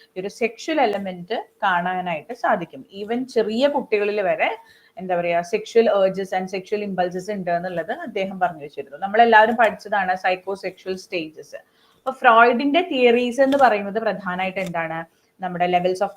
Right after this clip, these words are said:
mind എന്ന് പറയൂ അല്ലേ, ആ, conscious, pre-conscious and unconscious, അതുപോലെ തന്നെ structure of personality, id, ego, super ego, അതുപോലെ തന്നെ വരുന്നത് ഡിഫൻസ് മെക്കാനിസംസ് വരുന്നുണ്ട്.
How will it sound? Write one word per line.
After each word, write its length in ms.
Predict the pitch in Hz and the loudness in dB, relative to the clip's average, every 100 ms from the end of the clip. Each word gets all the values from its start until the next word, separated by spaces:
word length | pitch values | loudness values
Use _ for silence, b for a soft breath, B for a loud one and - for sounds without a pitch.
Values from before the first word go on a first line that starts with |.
| 202 | -6
mind 260 | 185 185 196 | -6 -8 -10
എന്ന് 120 | 190 | -4
പറയൂ 300 | 175 156 156 | -4 -4 -4
അല്ലേ, 300 | 196 165 - 170 | -2 -2 -2 -4
ആ, 380 | 165 165 165 160 - _ _ 190 | -2 0 -2 -4 -8 _ _ 0
conscious, 520 | 185 185 - 196 185 - - | 0 -2 -4 -4 -4 -10 -10
pre-conscious 760 | 196 185 185 180 180 - 185 180 - | -10 -4 -2 -2 -6 -6 -6 -6 -8
and 80 | 180 180 | -2 0
unconscious, 640 | 180 175 175 170 - 170 - | -2 -2 -2 -2 -8 -10 -8
അതുപോലെ 300 | 180 180 180 180 | -10 -4 -4 -4
തന്നെ 140 | 180 | -6
structure 480 | 180 - 185 - 196 185 | -6 -4 -6 -4 -2 -2
of 40 | 185 190 | 0 -2
personality, 680 | 180 185 175 180 180 180 180 B B B 208 | -2 0 2 2 0 -4 -6 B B B -4
id, 120 | 202 175 185 196 | -2 -2 -2 -2
ego, 220 | 180 196 392 403 | 0 0 0 2
super 320 | 370 - 523 | 4 8 8
ego, 380 | 494 508 466 762 - 508 494 - - - 190 | 8 6 6 6 2 0 0 -4 -6 -8 -4
അതുപോലെ 420 | 208 202 196 196 | 0 2 2 2
തന്നെ 140 | 196 196 | 0 2
വരുന്നത് 560 | 196 190 185 190 190 | 2 2 2 2 0
ഡിഫൻസ് 500 | 185 226 247 240 233 | 0 2 2 0 2
മെക്കാനിസംസ് 680 | 214 202 185 185 180 190 190 | 0 2 2 2 -2 -4 0
വരുന്നുണ്ട്. 640 | 185 170 165 165 160 165 | 2 2 -2 -6 0 0